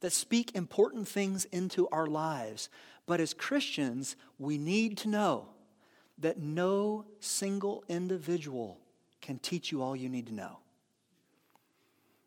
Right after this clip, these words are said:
Only Jesus could have done that. And he chooses to teach us through many voices. All right? This may come as news to you, but your pastor is not your guru. <laughs>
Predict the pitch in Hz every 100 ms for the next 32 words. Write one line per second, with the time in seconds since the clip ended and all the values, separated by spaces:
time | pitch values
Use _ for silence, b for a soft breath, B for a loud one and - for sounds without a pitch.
0 | _ _ 175 202 254 254 220 233 233 233
1 | - 190 160 160 156 127 - - - _
2 | _ _ b b b b b - 147 -
3 | 247 285 156 131 160 - - 175 156 143
4 | - - - 185 - 143 - 147 127 123
5 | 156 170 170 170 - 117 123 127 - 101
6 | 87 - - _ _ _ _ _ _ -
7 | 127 135 170 - _ _ _ _ _ _
8 | _ _ _ 143 165 185 180 190 196 185
9 | 196 269 262 151 127 107 127 - _ _
10 | _ _ _ _ _ - 160 131 160 185
11 | 214 226 - - 104 87 _ _ _ _
12 | _ 113 110 120 151 - 147 165 156 160
13 | 117 104 85 - - _ B